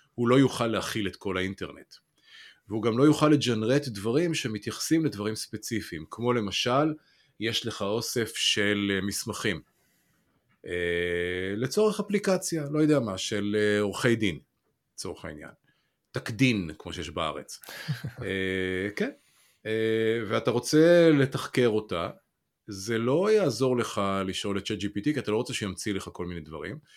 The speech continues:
Speaker 1: אבל זה בהחלט כן יעזור לצ'אט ג'י פי טי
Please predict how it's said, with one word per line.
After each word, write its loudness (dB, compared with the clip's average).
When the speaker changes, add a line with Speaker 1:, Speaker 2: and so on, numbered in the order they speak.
Speaker 1:
אבל -8
זה -8
בהחלט 0
כן 2
יעזור 2
לצ'אט 0
ג'י -6
פי -6
טי 2